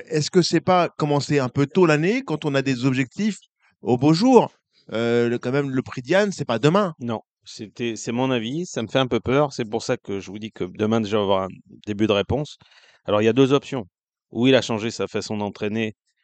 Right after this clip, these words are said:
Speaker 2: parce qu'effectivement, les dernières années étaient moins bonnes. Ben, c'est une possibilité. Ou alors, il a mieux encore à l'écurie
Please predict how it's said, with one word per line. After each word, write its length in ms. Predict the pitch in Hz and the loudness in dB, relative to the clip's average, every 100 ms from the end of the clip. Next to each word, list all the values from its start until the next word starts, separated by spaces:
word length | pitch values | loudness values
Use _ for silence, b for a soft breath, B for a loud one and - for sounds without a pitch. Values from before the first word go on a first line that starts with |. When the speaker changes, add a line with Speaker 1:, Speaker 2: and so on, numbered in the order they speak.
| _ _ | _ _
Speaker 2:
parce 180 | 110 - | -4 -4
qu'effectivement, 500 | 113 107 - 117 117 | -6 -8 -6 -2 -2
les 100 | 104 | 0
dernières 340 | 107 110 101 | 0 -2 -2
années 180 | 110 110 | -2 -4
étaient 200 | 95 87 | -4 -6
moins 200 | 95 92 | -6 -4
bonnes. 400 | 92 143 175 190 196 | 0 2 0 -8 -12
Ben, 340 | 85 85 78 80 | -6 -6 -4 -8
c'est 300 | - 87 - | -12 -16 -12
une 200 | 101 92 - | -10 -10 -12
possibilité. 720 | - - 101 98 95 - 147 - | -12 -10 -10 -10 -10 -6 -6 -2
Ou 140 | 113 | 2
alors, 240 | 107 156 156 | 4 4 4
il 80 | |
a 60 | 110 | 0
mieux 220 | 107 135 | 0 -2
encore 320 | 135 - 147 | -2 0 0
à 60 | 131 | 0
l'écurie 580 | 104 - 104 131 170 | -2 -6 -4 -4 -4